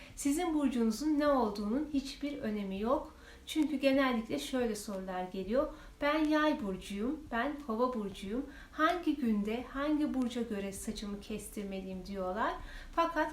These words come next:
hangi burç olursanız olun, Aslan ya da Koç burcunu tercih etmelisiniz. Sizin burcunuzun bu kesimle hiçbir alakası,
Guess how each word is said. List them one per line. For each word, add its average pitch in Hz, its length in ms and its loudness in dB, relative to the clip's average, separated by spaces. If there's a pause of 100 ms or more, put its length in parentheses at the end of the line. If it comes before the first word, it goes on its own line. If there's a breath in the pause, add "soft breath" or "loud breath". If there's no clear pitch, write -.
(100)
hangi 285 420 4
burç 196 300 -6
olursanız 240 760 -2
olun, 269 460 4 (340 loud breath)
Aslan 262 600 2 (140)
ya 240 240 0
da 262 240 0 (120)
Koç 277 240 0 (120)
burcunu 226 440 0 (180)
tercih 233 360 -4 (120)
etmelisiniz. 208 880 -6 (280 loud breath)
Sizin 233 460 2
burcunuzun 247 680 -2 (440 loud breath)
bu 302 120 2
kesimle 233 760 2
hiçbir 247 580 -2
alakası, 233 760 0